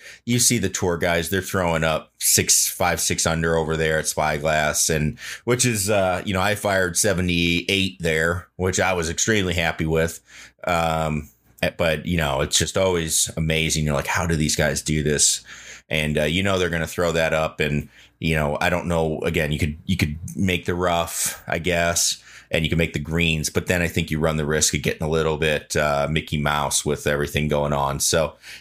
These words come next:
I, I don't think you speed the greens up too much with how sloped they are. So there's not a whole lot, uh, of defense I think you could play. I'd love to see it. I'd love to see 'em try it,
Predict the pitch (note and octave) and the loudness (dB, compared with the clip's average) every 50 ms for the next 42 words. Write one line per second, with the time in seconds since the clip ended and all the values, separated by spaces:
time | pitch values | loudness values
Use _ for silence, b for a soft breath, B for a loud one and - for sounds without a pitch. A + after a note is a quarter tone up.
0 | B _ F#2+ G2+ - - A2 A2+ A2 - B2 A2+ A2 G2+ - - - G#2+ G#2 F2+ | B _ -2 -2 0 0 0 0 0 -2 -2 -2 0 0 0 2 2 2 2 2
1 | F#2+ E2 F#2+ F#2+ F#2+ F2+ E2 F2+ E2 - - - G2+ F#2 F2 E2+ E2+ - F2+ - | 0 0 2 2 2 2 2 0 0 0 0 0 0 2 0 0 0 -2 -2 0
2 | - E2 D#2+ - - - E2+ D#2 D2+ - - - D2+ D2+ C#2+ A#1 A1 A1+ C2+ - | 0 0 0 0 -2 0 0 0 0 -2 -2 -2 0 0 2 0 0 0 -2 -2
3 | - - _ _ - - - G2+ F#2 F2 E2+ - - _ _ _ _ - - - | -6 -12 _ _ -12 -4 0 2 2 2 0 -2 -6 _ _ _ _ -8 -4 -2
4 | G2 F#2+ F2 F#2+ G2 G2+ G#2+ G#2+ G2+ F#2+ F#2 F#2+ G2 F#2+ F#2+ F#2 F#2 F2+ F2 F2 | -2 -2 0 0 0 2 2 2 0 0 -2 -2 0 0 0 2 2 2 2 2
5 | F2 E2+ - - B B B B B B B B B B B B _ - - - | 2 0 -2 -6 B B B B B B B B B B B B _ -6 -4 -2
6 | - - - - D2+ E2 E2 D2+ - - E2 D#2 D2+ D2+ - - E2+ F2+ F#2 E2 | -2 0 0 2 2 2 0 0 0 -2 -2 -2 -2 -4 -2 0 2 2 2 2
7 | - E2+ D#2+ D2+ - D#2+ D2 - E2 E2 - D#2 - - - - - - A#2+ A#2+ | 2 2 2 2 2 0 2 2 0 0 0 -2 -2 -2 -6 -6 -6 -2 0 0
8 | F#2 D2+ C#2 B1+ - - E2+ D#2 D#2 G2+ G#2+ A2+ A2+ G#2+ A#2 G#2+ - - A2+ A2 | 2 0 -2 -4 -6 -6 -8 -6 -2 0 2 2 2 2 0 2 2 2 2 2
9 | A2+ B2+ B2 - F#2 F2+ D#2+ F2+ G2 G2 G2 G2 - - G#2 G2 F#2 F#2 - - | 2 2 0 0 -2 -2 0 0 0 0 2 0 2 2 2 0 0 -2 -4 -4
10 | - F#2+ F2 F2 F#2 G2 G#2+ A2+ A#2+ A2+ - - | -2 0 2 2 2 2 2 2 0 0 -2 -8